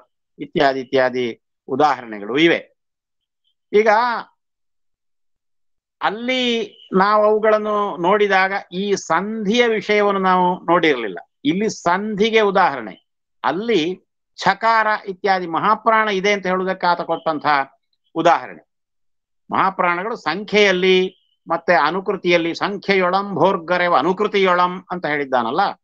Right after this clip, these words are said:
ಅನುಕರಣ, ಆ, ಗಳಲ್ಲಿ, ಅನುಕರಣ ವಾಚಕಗಳಲ್ಲಿ ಮತ್ತೆ ಸಂಖ್ಯೆಯಲ್ಲಿ ನಾವು ಮಹಾಪ್ರಾಣಗಳನ್ನು ಕಾಣುತ್ತೇವೆ ಅಂತ ಹೇಳಿದಂತಹದ್ದು. ಇದು ಹಿಂದಿಂದನ್ನು ನೆನಪು ಮಾಡಿಕೊಳ್ಳಿಕ್ಕೆ ಬೇಕಾಗಿ ನಾನು ಹೇಳಿದಂತಹದ್ದು. ಹೀಗೆ ಇರ್ಛಾಸಿರ ಎಂಬಂತಹ ಉದಾಹರಣೆಯನ್ನು ಆತ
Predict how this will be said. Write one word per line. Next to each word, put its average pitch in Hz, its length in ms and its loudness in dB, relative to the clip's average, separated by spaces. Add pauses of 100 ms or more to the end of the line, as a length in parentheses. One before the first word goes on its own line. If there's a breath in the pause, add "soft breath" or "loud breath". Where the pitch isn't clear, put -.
(320)
ಅನುಕರಣ, 165 440 0 (560)
ಆ, 143 560 -2
ಗಳಲ್ಲಿ, 135 340 -2
ಅನುಕರಣ 151 380 -6
ವಾಚಕಗಳಲ್ಲಿ 131 1000 -2 (300)
ಮತ್ತೆ 151 180 -8
ಸಂಖ್ಯೆಯಲ್ಲಿ 156 840 0 (240)
ನಾವು 147 200 0
ಮಹಾಪ್ರಾಣಗಳನ್ನು 143 800 -2
ಕಾಣುತ್ತೇವೆ 131 580 -2
ಅಂತ - 320 -8
ಹೇಳಿದಂತಹದ್ದು. 123 560 -4
ಇದು 143 100 -4
ಹಿಂದಿಂದನ್ನು 147 520 -2
ನೆನಪು 156 300 -2
ಮಾಡಿಕೊಳ್ಳಿಕ್ಕೆ 160 640 -4
ಬೇಕಾಗಿ 127 380 -2
ನಾನು 123 180 -6
ಹೇಳಿದಂತಹದ್ದು. 101 580 -8 (600)
ಹೀಗೆ 196 460 2 (100)
ಇರ್ಛಾಸಿರ 196 580 0
ಎಂಬಂತಹ 196 480 -4
ಉದಾಹರಣೆಯನ್ನು 185 720 -4
ಆತ 170 280 -2